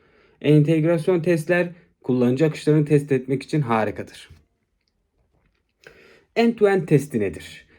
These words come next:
End-to-end testi bir uygulama akışını baştan sona test etmek için kullanılan bir yöntemdir. End-to-end testin amacı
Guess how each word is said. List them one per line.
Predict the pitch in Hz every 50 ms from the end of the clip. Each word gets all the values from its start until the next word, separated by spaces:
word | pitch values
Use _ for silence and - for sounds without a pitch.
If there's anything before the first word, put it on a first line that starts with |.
| _ -
End-to-end | - 269 277 240 247 233 220 202 160 151
testi | - 127 107 - - - 165 202 220 - - _ _ _ _ _ _ _ _ _ _
bir | - 123 139 226 277
uygulama | 269 220 160 143 143 143 135 131 120
akışını | 113 107 - - - 113 110
baştan | 113 143 147 - - 214 208
sona | 180 - 147 147 170 160
test | - 190 156 - -
etmek | 127 - - 120 117 -
için | - - - 185
kullanılan | 190 - - 170 151 131 113 110 123 160 190 190
bir | 190 170
yöntemdir. | 143 127 120 117 110 - 113 101 92 90 - - - - _ _ _ _ _ _ -
End-to-end | - - 240 - - 196 175 170 151
testin | 151 143 123 120 - - 113
amacı | 120 156 185 175 151 147 160 170 175